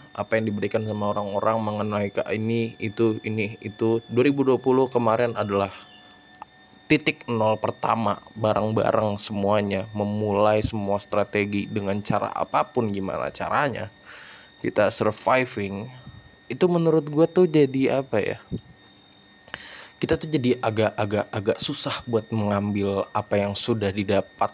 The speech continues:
dari sebelumnya. Ayo kalian bisa, apa namanya, menjadi seorang, eh,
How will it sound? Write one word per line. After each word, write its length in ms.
dari 240
sebelumnya. 640
Ayo 400
kalian 480
bisa, 540
apa 240
namanya, 420
menjadi 480
seorang, 800
eh, 600